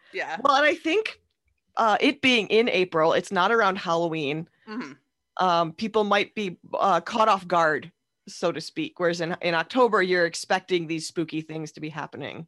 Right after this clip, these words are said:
Speaker 1: That's a good point.
Speaker 2: Um, but in April, like, no, who's, who's thinking about it? It's literally six months away. <laughs>
Speaker 1: Right. I, I know. I, like, I would certainly be got, caught off guard, guard if you're like, you know, "We're having a werewolf hunt," and, like,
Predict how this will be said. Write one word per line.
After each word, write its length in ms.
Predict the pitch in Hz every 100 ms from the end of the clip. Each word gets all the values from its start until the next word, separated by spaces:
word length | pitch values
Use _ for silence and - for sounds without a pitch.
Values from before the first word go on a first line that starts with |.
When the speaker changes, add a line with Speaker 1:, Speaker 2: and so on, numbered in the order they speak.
| -
Speaker 1:
That's 200 | 208 185
a 40 |
good 180 | 147 -
point. 240 | 165 156 - _ _ 156
Speaker 2:
Um, 440 | 147 175 170 170 _
but 140 | 185 180
in 100 | -
April, 420 | 208 - 160 139
like, 180 | 117 -
no, 240 | 160 156
who's, 160 | 226 226
who's 200 | 226 392
thinking 220 | 370 381
about 120 | 247 175
it? 40 |
It's 200 | - -
literally 420 | 247 277 269 226
six 220 | - 208
months 180 | 220 208
away. 400 | 196 160 143 - _
<laughs> 140 | 294
Speaker 1:
Right. 380 | - 220 165 160 - _ 226
I, 200 | 220 190
I 120 | 214 233
know. 120 | 220
I, 220 | 180 262 -
like, 180 | 185 170
I 160 | 208
would 160 | 359 180
certainly 260 | 180 160 151
be 140 | 156
got, 280 | 156 165 _
caught 160 | 185 147
off 200 | 165 -
guard, 280 | 151 135 -
guard 240 | 147 147
if 140 | 151
you're 80 | 156
like, 200 | 147 147 _ _
you 100 | 285
know, 140 | 277 226
"We're 100 | 294
having 240 | 294 302
a 60 | 311
werewolf 400 | 302 359 254 247
hunt," 280 | 240 160 -
and, 160 | 175 175
like, 160 | 170